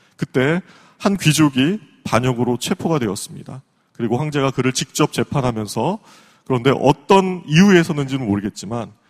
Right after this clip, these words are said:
황제가 그의 죄를 용서하겠다고 선언하는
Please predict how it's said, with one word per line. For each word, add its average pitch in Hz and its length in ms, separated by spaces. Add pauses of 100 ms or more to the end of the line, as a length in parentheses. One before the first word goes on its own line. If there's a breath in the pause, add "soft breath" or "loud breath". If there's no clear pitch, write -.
(180)
황제가 135 600
그의 139 240
죄를 131 440 (460 soft breath)
용서하겠다고 151 1080
선언하는 165 640